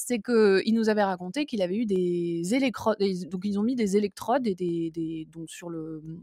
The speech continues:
sur la tête, euh, de, de ces personnes pour essayer de voir ce qui se passe dans le cerveau lorsque, euh, une personne malvoyante fait de l'écolocation et fait appel à l'écolocation,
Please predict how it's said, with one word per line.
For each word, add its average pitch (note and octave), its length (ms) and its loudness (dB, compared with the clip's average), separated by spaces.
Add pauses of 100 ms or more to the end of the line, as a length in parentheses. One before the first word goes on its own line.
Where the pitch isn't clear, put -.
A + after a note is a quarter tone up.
sur F#3 160 0
la E3+ 120 2
tête, - 400 2
euh, F3 220 -2
de, E3+ 220 -4
de E3+ 140 -8
ces F#3 160 -6
personnes C#4+ 360 -2
pour C#4+ 140 4
essayer A3+ 240 2
de G3 80 4
voir F#3+ 380 8 (460)
ce - 120 -6
qui B3+ 100 6
se - 80 2
passe C4 280 8
dans G#3 100 10
le G3+ 60 6
cerveau G3+ 520 6 (560)
lorsque, G#3+ 460 10
euh, G#2+ 1200 2
une G#3+ 160 8
personne G#3 300 4
malvoyante F#3 480 2 (280)
fait - 280 2
de G#3+ 100 4
l'écolocation F#3 640 0
et F#3+ 80 2
fait - 220 -2
appel G3 280 6
à F#3+ 80 8
l'écolocation, F3 600 -2